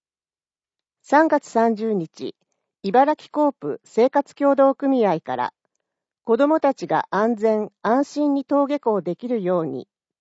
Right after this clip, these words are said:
と、反射材付きランドセルカバーを寄贈いただきました。黄色のランドセルカバーをかけた子どもたちを見かけたときは、より一層注意して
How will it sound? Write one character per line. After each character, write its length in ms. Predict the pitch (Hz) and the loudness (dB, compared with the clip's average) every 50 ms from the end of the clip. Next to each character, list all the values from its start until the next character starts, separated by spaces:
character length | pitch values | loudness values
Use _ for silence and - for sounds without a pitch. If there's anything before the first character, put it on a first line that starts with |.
| _ _ | _ _
と、 220 | 175 170 175 170 - _ _ _ _ _ | 0 0 0 -2 -4 _ _ _ _ _
反 220 | _ 208 233 269 | _ 0 2 2
射 160 | 277 - 302 285 | 2 0 -2 0
材 240 | 247 269 269 262 | 2 0 0 0
付 380 | 254 - - - - 233 226 - | -2 -6 -14 -14 -10 -8 -8 -8
き 40 | - _ _ | -10 _ _
ラ 160 | - 175 208 | -2 0 0
ン 40 | 240 | 0
ド 80 | 254 285 | 0 -2
セ 140 | - - 294 | -2 -2 -2
ル 120 | 302 294 | -2 -2
カ 140 | - 294 294 | -2 -2 2
バ 220 | 277 269 240 196 | 2 2 2 2
ー 40 | 143 | 0
を 180 | 135 139 - - _ | -2 -6 -6 -8 _
寄 120 | - 180 | -12 -8
贈 240 | 156 190 226 240 240 | -2 0 2 2 2
い 60 | 240 | 0
た 100 | 226 240 | 0 0
だ 140 | 226 233 233 | 0 -2 -2
き 100 | - 233 | -4 -4
ま 140 | 226 226 240 | -6 -6 -6
し 120 | - - | -8 -8
た。 160 | - 143 - - _ _ _ _ _ _ _ _ _ _ _ _ _ _ _ _ _ _ _ _ _ _ _ _ _ | -6 -6 -8 -8 _ _ _ _ _ _ _ _ _ _ _ _ _ _ _ _ _ _ _ _ _ _ _ _ _
黄 160 | - 233 240 | -6 -2 0
色 140 | 240 240 247 | 0 2 2
の 120 | 240 233 | 2 2
ラ 160 | 226 226 233 | 2 2 2
ン 20 | 233 | 2
ド 100 | 240 233 | 0 0
セ 140 | - 240 | 0 -2
ル 80 | 233 240 | -2 -2
カ 140 | - 247 240 | 0 0 2
バ 200 | 214 233 214 190 | 4 4 4 4
ー 20 | |
を 60 | 180 | 2
か 120 | - - 214 | 0 -4 -6
け 120 | - 220 | -6 -4
た 120 | 190 185 175 | -4 -4 -4
子 120 | - 190 | -4 -4
ど 120 | 190 226 | -4 -4
も 120 | 233 254 254 | -4 -2 -2
た 140 | - 220 - | -2 -2 -4
ち 160 | _ - 170 | _ -4 -4
を 100 | 165 165 | -2 -2
見 100 | 165 165 | -2 -4
か 120 | - 202 | -4 -6
け 120 | - 208 196 | -6 -6 -6
た 120 | 208 202 | -6 -6
と 120 | - 208 | -6 -8
き 120 | 185 202 180 | -8 -6 -6
は、 220 | 147 139 147 - - _ _ _ _ _ _ | -4 -4 -6 -8 -12 _ _ _ _ _ _
よ 160 | - 185 196 214 | -4 -2 -2 0
り 220 | 247 269 269 269 | -2 -4 -6 -6
一 80 | 262 - | -8 -12
層 400 | - _ - 226 226 220 208 - _ _ _ _ | -12 _ -2 0 0 0 0 -2 _ _ _ _
注 280 | - 285 302 302 294 262 | -6 -4 -2 -2 -2 -4
意 80 | 226 | -4
し 140 | - - - | -6 -10 -6
て 260 | - - 147 135 - | -4 -2 -2 -2 -4